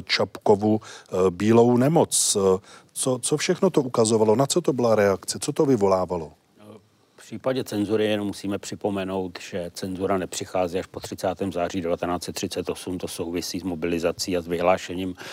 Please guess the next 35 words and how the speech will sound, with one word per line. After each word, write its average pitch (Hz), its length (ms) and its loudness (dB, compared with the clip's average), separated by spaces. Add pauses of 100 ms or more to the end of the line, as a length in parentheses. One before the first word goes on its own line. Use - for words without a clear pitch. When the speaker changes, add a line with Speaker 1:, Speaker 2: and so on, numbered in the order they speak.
(380)
Speaker 2:
s - 20 -20
vyhlášením 98 580 -2
těch 95 120 -6
branných 92 320 0
opatření 95 460 -2
na 90 100 -2
základě 90 480 0
zákona 92 500 0
o 92 60 0
mimořádných 92 580 0
opatřeních 95 600 -2
a 95 40 4
od 90 140 -2
té 98 140 0
doby 90 200 -2
vlastně 87 280 -2
existuje 85 400 -6
ten 92 180 -4
cenzurní 87 440 -6
sbor, 85 240 -6
který 90 200 -4
je 90 80 -4
při - 180 -10
ministerstvu 87 560 -6
vnitra 85 340 -2
a 87 40 2
ten 87 180 -6
funguje 87 380 -2
až 87 80 -6
do 82 120 -2
února 87 320 0
devatenáct 82 520 -2
set - 100 -10
třicet - 300 -8
devět 85 380 0